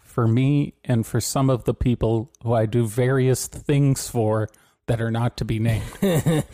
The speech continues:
Speaker 1: So
Speaker 2: Very
Speaker 1: there's
Speaker 2: specific.
Speaker 1: there's some, some people I do things for.
Speaker 2: That can't be named.
Speaker 1: Yes.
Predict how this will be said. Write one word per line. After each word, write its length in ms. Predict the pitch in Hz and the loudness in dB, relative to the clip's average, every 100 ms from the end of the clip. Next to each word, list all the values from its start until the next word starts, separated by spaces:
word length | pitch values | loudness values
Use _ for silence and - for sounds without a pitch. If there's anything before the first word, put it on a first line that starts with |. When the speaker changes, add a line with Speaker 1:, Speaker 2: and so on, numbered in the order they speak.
| - | -12
Speaker 1:
So 240 | - 156 135 | -4 0 4
Speaker 2:
Very 280 | 139 160 | 4 4
Speaker 1:
there's 120 | 113 104 | 4 0
Speaker 2:
specific. 720 | - 113 - 113 101 95 107 | -2 -2 0 -2 -2 -4 0
Speaker 1:
there's 320 | 131 131 127 | 2 2 2
some, 520 | - 147 120 110 107 _ _ _ | 0 0 2 2 -2 _ _ _
some 640 | - - 165 190 180 170 156 - | -6 -2 0 2 4 2 0 -2
people 540 | 170 143 - 139 131 - | 0 2 2 2 0 0
I 100 | 127 | -2
do 300 | 120 123 123 | 2 2 2
things 640 | - - 127 120 113 - | 0 0 2 2 2 -2
for. 360 | - 113 - 104 _ _ _ _ _ _ _ _ - | -6 -6 -6 -14 _ _ _ _ _ _ _ _ -10
Speaker 2:
That 200 | 110 - | -10 -6
can't 260 | 120 113 | -4 -4
be 80 | 104 | -2
named. 400 | 101 92 87 - _ - | -2 -2 -4 -10 _ -2
Speaker 1:
Yes. 380 | 180 - - | 0 0 -4